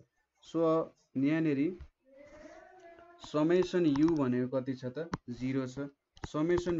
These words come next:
v भनेको पनि जिरो छ। summation u square भनेको कति छ? फिफ्टी छ र समेसन युभी भनेको माइनस सिक्सटी सेभेन छ। ठिक छ, ल सबै कुरा हामीले थाहा पायौँ। अब सुरुमा mean value of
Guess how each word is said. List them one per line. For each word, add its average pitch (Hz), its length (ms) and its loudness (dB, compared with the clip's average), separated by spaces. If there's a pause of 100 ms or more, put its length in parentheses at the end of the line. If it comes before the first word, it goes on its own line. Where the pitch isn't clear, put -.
v 143 180 0
भनेको 131 460 -2 (600)
पनि 131 260 -2
जिरो 135 260 0
छ। 143 240 -4 (420)
summation 170 460 2
u 156 320 4
square 165 380 -2
भनेको 123 420 -2
कति 131 200 -6
छ? 147 180 -12 (380)
फिफ्टी 151 380 -4
छ 156 260 -6 (400)
र 127 160 -4
समेसन 156 440 -2
युभी 135 380 0
भनेको 117 340 -6
माइनस 123 520 -6 (300)
सिक्सटी 127 280 -10
सेभेन 107 340 -12
छ। 117 240 -6 (480)
ठिक 139 160 -6
छ, 196 60 -6 (180)
ल 139 80 -2
सबै 151 300 0
कुरा 143 220 -2
हामीले 120 280 -4
थाहा 120 180 -6
पायौँ। 143 220 -4 (360)
अब 143 140 -4
सुरुमा 180 540 2 (1500)
mean 160 300 4
value 139 320 4
of 139 100 0